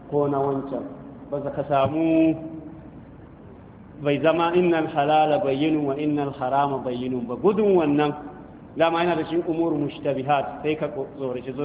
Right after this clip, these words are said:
sai ka rinjayar da cewa ba naka bane, sai ka zama mai wara, sai ka bar wannan dabban kenan. An gane? Domin kai ka yi bismillah akan naka, ba a kan wani ba.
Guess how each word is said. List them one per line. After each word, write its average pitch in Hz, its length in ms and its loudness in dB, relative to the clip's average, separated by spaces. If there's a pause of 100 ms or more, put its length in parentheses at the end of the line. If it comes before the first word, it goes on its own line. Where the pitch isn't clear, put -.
(160)
sai 170 140 0
ka 156 100 -4
rinjayar 147 400 0
da 139 100 -6
cewa 135 320 2 (380)
ba 131 200 2
naka 143 380 0
bane, 123 300 -2 (180)
sai 143 180 -4
ka 135 140 -4
zama 135 240 -2
mai 127 200 -4
wara, 135 600 0
sai 143 160 -2
ka 139 120 -2
bar 131 180 -2
wannan 120 420 -4
dabban 117 420 -6
kenan. 107 300 -12 (480)
An 139 160 -4
gane? 165 340 4 (920)
Domin 139 360 -2
kai 165 160 4
ka 170 200 2
yi 175 80 2
bismillah 165 520 2
akan 165 300 2
naka, 165 420 2 (1080)
ba 170 280 2
a - 80 -2
kan 151 100 6
wani 123 300 2
ba. 110 160 -4